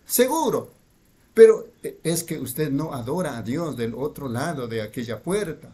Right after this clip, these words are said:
<laughs> ¿Ve usted? El Señor ciertamente tiene una puerta. ¡Gloria!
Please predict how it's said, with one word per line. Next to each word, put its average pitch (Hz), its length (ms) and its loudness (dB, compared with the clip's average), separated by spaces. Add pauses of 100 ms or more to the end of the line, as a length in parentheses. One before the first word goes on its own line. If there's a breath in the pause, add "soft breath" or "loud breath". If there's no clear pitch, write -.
<laughs> - 100 -12
¿Ve 143 360 -2
usted? 190 440 -4 (240)
El 123 200 -6
Señor 147 420 -4
ciertamente 139 680 -4
tiene 143 300 -6
una 135 300 -6
puerta. 185 400 -6
¡Gloria! 247 640 2